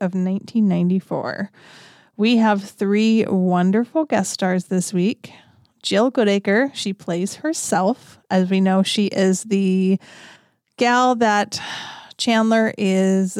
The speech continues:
locked in the A T M vestibule with for the entirety of this episode. Much like she is referred to in the show, in real life, she was an iconic Victoria's Secret model in the eighties and early nineties.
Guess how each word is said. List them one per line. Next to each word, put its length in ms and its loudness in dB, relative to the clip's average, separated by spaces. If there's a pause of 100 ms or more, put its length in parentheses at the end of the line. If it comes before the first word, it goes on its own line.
locked 460 -4
in 100 0
the 180 -2
A 60 2
T 300 0
M 160 2
vestibule 680 -2
with 240 0
for 160 -2
the 140 0
entirety 480 -2
of 80 -4
this 180 -2
episode. 640 0 (800)
Much 300 0
like 220 -2
she 240 -4
is 500 0
referred 460 0
to 100 0
in 120 4
the 100 2
show, 380 0
in 140 0
real 180 0
life, 220 0
she 220 -4
was 260 0
an 60 0
iconic 500 -4
Victoria's 380 -4
Secret 320 -4
model 360 2
in 140 0
the 160 -2
eighties 360 0
and 160 -4
early 260 0
nineties. 640 0